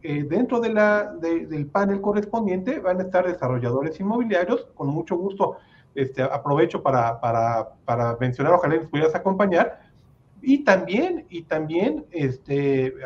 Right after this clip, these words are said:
autoridades. ¿Por qué? Porque si tenemos interpretaciones distintas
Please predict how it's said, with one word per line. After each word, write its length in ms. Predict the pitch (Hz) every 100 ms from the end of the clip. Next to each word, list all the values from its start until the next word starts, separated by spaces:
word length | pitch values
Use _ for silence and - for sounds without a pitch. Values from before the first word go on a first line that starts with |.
| 120
autoridades. 800 | 135 127 135 139 190 262 151 - _ -
¿Por 180 | 139
qué? 180 | - 226
Porque 600 | - 175 - 147 151 147 143
si 140 | 147
tenemos 380 | 185 247 269 254
interpretaciones 840 | 214 190 180 175 175 165 196 208
distintas 580 | 214 208 - 254 202 123